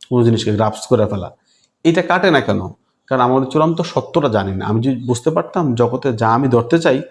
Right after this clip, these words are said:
তা আসলে আমার না, আদতে কখনোই আসলে আমার না। কারণ উত্তরাধিকার আইন বলেই দেয় তো এটা আসলে তোমার না, অন্য কারোর। তাহলে সেখানে আসলে মালিকানাটা দিয়ে এত উত্তেজিত হওয়ার কোনো কিছু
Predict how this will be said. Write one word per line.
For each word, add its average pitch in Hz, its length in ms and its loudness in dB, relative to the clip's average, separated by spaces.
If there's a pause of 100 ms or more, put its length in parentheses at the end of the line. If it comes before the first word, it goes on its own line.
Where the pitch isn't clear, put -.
(220)
তা 139 80 -2
আসলে 143 220 0
আমার 120 300 0
না, 98 340 -4
আদতে 175 600 2
কখনোই 196 260 4
আসলে 202 180 0
আমার 101 200 0
না। 95 220 -8 (920)
কারণ 120 180 0
উত্তরাধিকার 160 440 2
আইন 143 220 2
বলেই 160 280 4
দেয় 170 140 4
তো 175 80 -2
এটা 151 160 2
আসলে 135 180 -6
তোমার 135 200 2
না, 98 280 -6 (380)
অন্য 139 220 4
কারোর। 92 300 -2 (640)
তাহলে 151 160 -4
সেখানে 139 380 0
আসলে 131 180 0
মালিকানাটা 120 520 0
দিয়ে 135 200 -8
এত - 220 0
উত্তেজিত 147 300 0
হওয়ার 120 180 -2
কোনো 107 220 -2
কিছু 104 260 -8